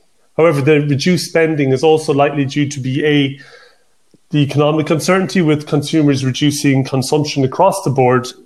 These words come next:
and also, as we're in lockdown, people haven't had the motivation to make clothes purchases, for example, if they haven't the opportunity to wear them.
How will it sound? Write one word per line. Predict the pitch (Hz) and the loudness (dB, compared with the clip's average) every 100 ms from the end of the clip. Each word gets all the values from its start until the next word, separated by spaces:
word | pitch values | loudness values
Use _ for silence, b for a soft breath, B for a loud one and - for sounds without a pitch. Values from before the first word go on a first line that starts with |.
| 165 | 0
and | 156 | 2
also, | 165 156 156 143 135 - _ _ _ _ _ _ | 2 0 0 2 0 -8 _ _ _ _ _ _
as | 175 139 | 0 2
we're | 156 | 2
in | 143 | 4
lockdown, | 156 190 - 151 139 135 | 2 0 0 0 0 -2
people | 170 160 160 165 | -4 0 0 -2
haven't | 131 - 175 165 147 | -6 -2 0 0 -2
had | 160 139 | -2 -2
the | |
motivation | 143 143 135 127 151 151 139 127 131 - - | 0 0 0 0 -2 -2 -4 -4 -8 -16 -12
to | 139 - - | -12 -10 -2
make | 135 139 | -2 0
clothes | 160 165 | -2 -2
purchases, | - 170 - 160 190 - | -2 -2 -2 -4 -4 0
for | 165 | -2
example, | 151 170 170 185 185 - b b b | 0 0 0 0 -2 -8 b b b
if | 151 | -4
they | 143 | 0
haven't | 143 147 147 135 - - | 2 2 0 -2 -6 -6
the | 147 | 0
opportunity | 139 139 127 151 139 135 127 | 0 0 -4 -2 -2 -2 -6
to | 127 | -2
wear | 135 151 | 2 2
them. | 135 107 | 0 -4